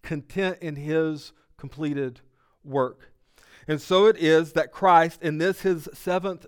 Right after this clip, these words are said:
saying, on the sixth day of the Jewish week, just before the Sabbath, speaks his last, and he says, "Father, into your hands I commit my spirit." And what do we find the Son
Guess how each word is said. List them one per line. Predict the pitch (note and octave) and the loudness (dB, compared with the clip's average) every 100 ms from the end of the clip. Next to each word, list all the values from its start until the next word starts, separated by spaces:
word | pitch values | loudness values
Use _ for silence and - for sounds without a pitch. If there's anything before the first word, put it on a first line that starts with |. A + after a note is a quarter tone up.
| - | -10
saying, | E3 C#3+ C#3+ D#3+ | -2 0 0 -4
on | D#3+ D3+ | -4 -4
the | D3 | -4
sixth | C#3+ F#3+ F#3+ - | -2 0 0 -2
day | E3 E3 E3 | 0 0 0
of | D#3+ | -4
the | C#3+ | -6
Jewish | C3+ D3+ F3 E3+ - | -4 -2 -2 -4 -8
week, | C3 C3 D3 - - - | -8 -8 -10 -18 -20 -12
just | B2+ F#3+ G3+ | -2 0 0
before | - G#3 F3 F3+ | -2 -2 -2 -2
the | D#3+ | -4
Sabbath, | D3+ - E3 C#3 C3 C3+ _ _ | -8 -4 -2 -2 -6 -10 _ _
speaks | _ - F#3 F3+ - | _ -4 -4 -4 -2
his | F#3+ E3+ | 0 0
last, | D3 C#3 D#3+ D#3 | 2 2 2 -4
and | C#3+ | -10
he | F#3+ | -8
says, | F#3+ F3 E3+ - - - - | -2 -2 -2 -8 -20 -20 -4
"Father, | F#3 F#3 F#3+ | 0 2 2
into | F#3+ F3 A3 G#3+ A3+ | 0 -2 -2 -2 -4
your | A3+ G#3+ | -2 0
hands | E3+ F#3 F3 - | -2 -4 -4 0
I | E3+ | 0
commit | E3 D#3+ D3+ F3+ E3+ | 0 -4 -6 -8 -6
my | D#3 D#3 C#3+ C#3 _ _ | -8 -8 -10 -16 _ _
spirit." | - - C#3+ A2+ - _ _ _ _ _ _ _ | -20 -8 -6 -6 -12 _ _ _ _ _ _ _
And | E3+ D#3+ | -4 0
what | F#3 A3+ | 2 2
do | |
we | B3 A3+ | 0 -6
find | G3+ F3+ F3+ | -4 -4 -4
the | E3 | -8
Son | - D#3+ D#3+ D#3+ C#3+ | -8 -6 -6 -8 -14